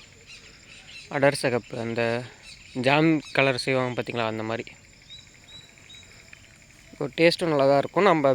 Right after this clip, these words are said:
பெனிஃபிட் எல்லாமே நம்ம நார்மல் புளிச்ச மாதிரி தான். ஏன்னா அழகுக்கும் சே-, சேர்த்து வச்ச மாதிரி இருக்கும். Two in one பர்பஸ்க்கு. இதோட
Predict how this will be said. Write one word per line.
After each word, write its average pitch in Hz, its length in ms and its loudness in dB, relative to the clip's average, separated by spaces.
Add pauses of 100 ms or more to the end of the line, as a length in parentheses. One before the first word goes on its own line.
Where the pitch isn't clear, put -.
பெனிஃபிட் 160 360 0
எல்லாமே 139 260 2 (140)
நம்ம 123 180 -2
நார்மல் 135 380 0
புளிச்ச 131 200 -6 (100)
மாதிரி 117 160 -4
தான். 127 200 -4 (680)
ஏன்னா 151 200 2
அழகுக்கும் 160 480 2 (120)
சே-, - 220 -12
சேர்த்து 143 240 0
வச்ச 131 160 -6
மாதிரி 131 260 -2
இருக்கும். 127 280 -10 (1120)
Two 170 180 -4
in 160 120 2
one 139 140 -2
பர்பஸ்க்கு. 131 500 -8 (3250)
இதோட 135 240 2